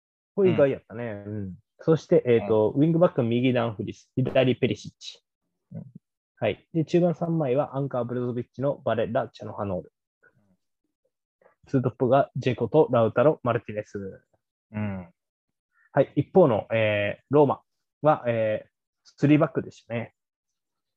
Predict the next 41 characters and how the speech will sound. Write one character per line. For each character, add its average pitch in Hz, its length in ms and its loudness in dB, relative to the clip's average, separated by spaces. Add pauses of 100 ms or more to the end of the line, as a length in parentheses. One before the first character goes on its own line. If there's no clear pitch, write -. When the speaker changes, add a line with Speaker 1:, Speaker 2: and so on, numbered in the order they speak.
(500)
Speaker 2:
う 113 60 -12
ん。 98 180 -12 (640)
Speaker 1:
い-、 110 100 -4 (340)
は 117 100 0
い。 - 160 -4 (100)
え 117 120 2
ー、 110 40 2
ゴ 127 80 4
ー - 20 4
ル 123 80 2
キ 127 80 -2
ー - 20 -2
パ 107 140 0
ー 110 40 0
が 123 140 2
ル 120 120 2
イ・ 113 60 0
パ 113 140 -4
ト 110 100 -6
リ 104 120 -8
シ - 160 -10
オ。 - 100 -10 (160)
で、 143 160 2
ス - 140 -2
リ 156 100 6
ー - 20 6
バ 156 100 2
ッ - 20 -6
ク - 100 -20
左 120 260 2
が 113 140 2
イ 147 140 2
バ 151 120 4
ネ 110 80 -2
ス、 - 140 -20
ス - 100 -6
モ 147 140 4
ー 135 40 4
リ 110 100 -2
ン 95 40 -12
グ、 - 120 -18